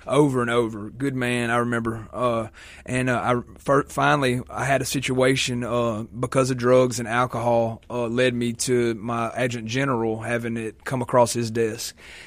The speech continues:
And he says, "Nope, can't have that." And so they separated me from the military. Uh, I didn't have a dishonorable discharge, but it's a general under honorable conditions,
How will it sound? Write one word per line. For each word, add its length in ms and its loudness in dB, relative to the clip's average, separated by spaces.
And 120 -8
he 60 -2
says, 280 -4
"Nope, 340 -2
can't 220 -2
have 200 0
that." 280 -6
And 200 -6
so 200 0
they 380 0
separated 460 2
me 100 0
from 140 -6
the 80 -4
military. 640 -4
Uh, 260 -2
I 120 -2
didn't 260 -2
have 320 -4
a 80 -12
dishonorable 640 2
discharge, 500 -4
but 100 -8
it's 100 -8
a 60 -8
general 480 -8
under 180 -4
honorable 360 -2
conditions, 600 -4